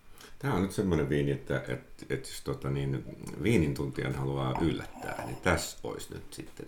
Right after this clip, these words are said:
niin kuin, että täältä pesee. Voi hyvin olla, että vuosikertavaihtelut on sitten aikamoisia. Et näähän on monesti aika silleen, silleen suoraviivaisen,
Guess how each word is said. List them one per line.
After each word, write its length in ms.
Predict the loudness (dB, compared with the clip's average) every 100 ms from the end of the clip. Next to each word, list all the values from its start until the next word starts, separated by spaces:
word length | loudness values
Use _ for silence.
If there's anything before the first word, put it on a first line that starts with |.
| -10
niin 100 | -10
kuin, 180 | -12 -12
että 300 | -12 -10 -12 -12 -16 -18 -14 -14 -8
täältä 280 | 0 0 0
pesee. 320 | -4 -8 -10 -14 0
Voi 220 | 4 6
hyvin 240 | 6 6 6
olla, 220 | 6 4
että 180 | 2 2
vuosikertavaihtelut 960 | 4 2 -2 -4 -4 -4 -4 -6 -8 -6
on 120 | -6
sitten 280 | -6 -8 -6
aikamoisia. 680 | -6 -6 -8 -8 -8 -8 -10 -12 -14 -14 -14 -10
Et 100 | -2
näähän 300 | 0 2 2
on 160 | 4
monesti 340 | 4 2 0 -2
aika 240 | 0 0 -2
silleen, 500 | -4 -2 -2 -2 -4 -8 -16 -18 -16 -8
silleen 400 | -2 0 2 2
suoraviivaisen, 1040 | 2 2 2 -2 -4 -4 -6 -6 -8 -10